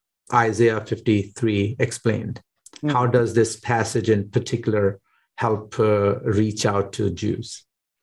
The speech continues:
Speaker 2: Thank you for that. Uh, I, I realize it's a very undramatic title. People say, "What's the book about?" I said, "Well, actually, it, it explains Isaiah <laughs> fifty-three." <laughs>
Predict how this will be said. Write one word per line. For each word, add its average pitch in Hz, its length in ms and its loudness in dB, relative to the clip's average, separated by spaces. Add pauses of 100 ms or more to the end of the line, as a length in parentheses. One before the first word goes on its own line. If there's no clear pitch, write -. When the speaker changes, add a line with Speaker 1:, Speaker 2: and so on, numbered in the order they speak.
(160)
Speaker 2:
Thank 147 240 0
you 131 80 2
for 127 140 -6
that. 120 380 0 (500)
Uh, 135 200 2
I, 170 180 2
I 175 120 0
realize 156 420 4
it's 135 140 -6
a 139 40 -2
very 156 380 2
undramatic 131 680 0
title. 113 460 0 (320)
People 190 220 0
say, 185 140 0
"What's 190 260 2
the 165 100 0
book 185 200 0
about?" 117 360 2
I 120 80 4
said, 120 220 -2
"Well, 160 200 4
actually, 151 420 2
it, 135 180 2
it 147 100 -2
explains 156 540 2
Isaiah 143 440 0
<laughs> - 120 -4
fifty-three." 156 720 -2 (240)
<laughs> 214 60 2